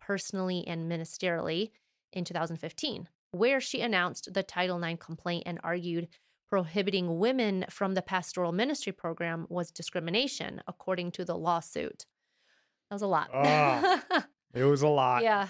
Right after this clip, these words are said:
Speaker 2: And it makes my blood boil. Uh, just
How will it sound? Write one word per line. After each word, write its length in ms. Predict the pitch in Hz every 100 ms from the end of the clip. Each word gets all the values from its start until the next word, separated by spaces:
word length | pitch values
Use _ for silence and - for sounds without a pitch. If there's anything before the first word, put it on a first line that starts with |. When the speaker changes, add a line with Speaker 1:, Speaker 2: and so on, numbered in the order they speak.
| 147
Speaker 2:
And 120 | 127
it 60 | 123
makes 300 | 120 120 131
my 140 | 120
blood 340 | 110 113 107
boil. 440 | 98 104 104 113 104 - _ -
Uh, 340 | 110 104 107 104 - _ _
just 340 | - 135 127